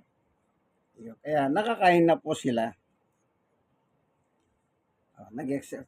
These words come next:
tapos nilang kumain, nag-exercise pa sila. Nag, nag-wrestling-wrestling. Ayan. Pero ngayon, payapa sila. Kasi busog na sila. At ako naman ang kakain. Pa,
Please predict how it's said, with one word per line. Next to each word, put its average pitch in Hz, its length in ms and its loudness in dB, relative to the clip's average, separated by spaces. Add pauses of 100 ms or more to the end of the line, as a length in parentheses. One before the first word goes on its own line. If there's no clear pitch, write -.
tapos 143 320 -6
nilang 147 240 -4
kumain, 165 320 -2
nag-exercise 170 720 -6
pa - 160 -12
sila. 110 400 -10
Nag, - 240 -10 (1040)
nag-wrestling-wrestling. 175 1200 -8
Ayan. - 320 -12 (160)
Pero 160 320 -4
ngayon, 151 400 -2 (160)
payapa 147 480 -4
sila. 110 320 -10 (960)
Kasi 147 240 -10
busog 120 320 -8
na 123 160 -6
sila. 127 320 -10 (1600)
At - 160 -8
ako 175 240 -6
naman 147 320 4
ang 139 160 -2
kakain. 107 720 -8 (1120)
Pa, 139 400 -2